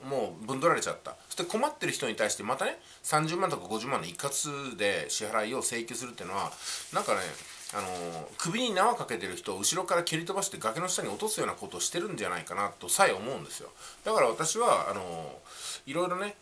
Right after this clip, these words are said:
ビジネスってのはどんなもんか知るために最初分かんないんでやっていましたけど、今は十分分かりましたんで、これはね、あのー、妙なお金を負担かけるべきではないなと思いますし、で、高いものがいいものとかね、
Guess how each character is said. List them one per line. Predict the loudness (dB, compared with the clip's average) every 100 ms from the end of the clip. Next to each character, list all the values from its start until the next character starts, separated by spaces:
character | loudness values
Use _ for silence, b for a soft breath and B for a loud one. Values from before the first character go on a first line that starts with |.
| -4
ビ | 0
ジ | 2
ネ | 2
ス |
っ | 0
て |
の | -2
は |
ど | 0 0
ん |
な | -2
も | -2
ん |
か | -2
知 | -2
る | 0
た | -2
め | 0
に |
最 | 0
初 | 2
分 | 2
か | 2
ん | 0
な | 0
い |
ん | -4
で |
や | -6
っ |
て | -6
い |
ま | -6
し | -6
た | -6
け |
ど、 | -8
今 | -4 2 2
は |
十 | 2 -2
分 | -2
分 | -2
か | -4
り | -4
ま | -4
し |
た | -4
ん | -6
で、 | -8
こ | -4
れ | -2
は | 0
ね、 | -2 -4 B B B
あ | -6
の | -6 -6 -6 -8 -8 -8 -2
ー、 |
妙 | 4 4
な | 4
お | 0
金 | -2 -4
を |
負 | -2
担 | 0 0
か | -2
け | -2
る |
べ | -4
き | -6
で | -6
は |
な | -4 -4
い |
な | -4
と | -6
思 | -10
い | -8
ま | -2
す | 0
し、 | 0 -2 -4 B B B B -8
で、 | -8 -8 -12 -20 -20 -10
高 | -2 4 4
い | 4
も | 2
の | 0
が |
い | 0
い | -2
も | -4
の | -6
と | -8
か | -10
ね、 | -10